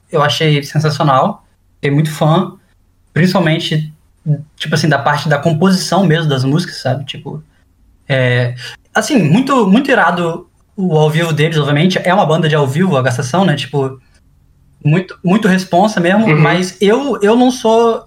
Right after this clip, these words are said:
Speaker 1: mano, eu não aguento uma porrada, velho, tá doido, velho? Eu, eu entro lá no meio, velho, eu não sou esse tipo de pessoa, <laughs> sacou? Eu sou meio boneco de poço, sacou? Tipo assim, então,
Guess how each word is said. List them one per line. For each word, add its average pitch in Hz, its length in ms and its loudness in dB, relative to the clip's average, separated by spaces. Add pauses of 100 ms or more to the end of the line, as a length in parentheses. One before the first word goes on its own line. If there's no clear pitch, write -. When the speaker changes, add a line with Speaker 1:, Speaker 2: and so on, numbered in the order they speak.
(100)
Speaker 1:
mano, 208 220 0
eu 180 80 2
não 214 100 4
aguento 220 280 0
uma 269 120 4
porrada, 165 360 2
velho, 127 120 -4
tá 147 60 -2
doido, 165 240 0
velho? 131 220 0
Eu, 160 220 0
eu 151 80 4
entro 147 180 0
lá 143 100 2
no 139 80 -4
meio, 156 220 0
velho, 120 200 -2
eu 190 80 2
não 233 120 2
sou 233 120 0
esse - 140 -2
tipo - 80 -8
de - 60 -10
pessoa, 220 320 2
<laughs> 240 40 -2
sacou? 480 300 -6 (760)
Eu 196 640 2 (180)
sou 208 120 0
meio 196 220 4
boneco 214 280 2
de 240 100 -2
poço, 185 320 0
sacou? 151 240 -2
Tipo 160 140 -6
assim, 151 580 -6 (180)
então, 208 600 2